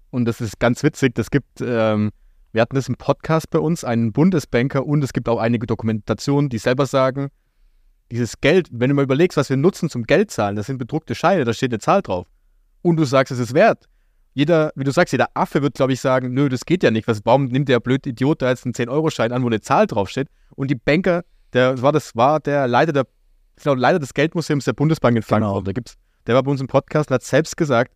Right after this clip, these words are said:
Speaker 1: im, also ich zitiere es nicht komplett, aber hat gemeint, "Wir geben den Menschen buntes, bedrucktes Papier aus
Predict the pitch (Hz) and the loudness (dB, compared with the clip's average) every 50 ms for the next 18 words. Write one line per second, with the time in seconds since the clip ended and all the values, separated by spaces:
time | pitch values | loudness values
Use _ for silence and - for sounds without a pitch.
0 | _ - 131 117 117 120 110 98 101 95 - - - 110 - 131 131 113 120 113 | _ -6 -4 -4 -2 -2 -4 -4 -6 -6 -8 -8 -8 -2 2 2 2 2 0 0
1 | - 117 101 - 151 170 - 143 127 131 127 - - 135 131 131 - _ _ _ | -2 -2 2 2 2 2 2 2 0 0 0 0 0 0 0 0 -2 _ _ _
2 | _ _ - 113 131 160 196 226 226 - - 165 165 175 180 175 151 143 135 127 | _ _ -10 -4 0 2 4 4 2 2 2 2 2 2 2 2 2 2 4 4
3 | 127 135 175 - - 196 196 202 185 _ _ _ _ _ _ _ - 170 190 220 | 2 2 0 -2 -2 0 0 -2 -2 _ _ _ _ _ _ _ 0 2 4 4
4 | 226 - 233 208 - - _ - 156 120 - 170 190 - - 165 - - - 120 | 4 4 2 0 -2 -8 _ -8 -6 0 0 0 0 2 -2 -4 -4 0 -2 -2
5 | 107 - - - 233 330 269 - - 117 165 220 226 | -2 -2 -2 0 2 2 2 2 2 2 2 2 0